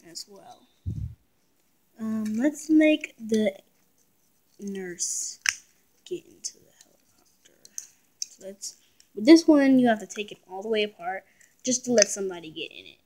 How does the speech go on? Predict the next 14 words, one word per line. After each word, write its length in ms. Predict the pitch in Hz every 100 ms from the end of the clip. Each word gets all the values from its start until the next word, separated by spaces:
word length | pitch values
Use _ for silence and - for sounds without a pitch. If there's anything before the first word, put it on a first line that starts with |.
| _
and 180 | 92 82
then 260 | 55 60 _ _
you 100 | -
have 180 | _ -
to 80 | -
put 160 | _ 226
it 100 | _
back 220 | - _
together. 380 | - - 269 254 _ - - - _ _ _ _ - _
So 140 | -
you 140 | 214 214
just 220 | 202 202
have 180 | 190
to 80 | 180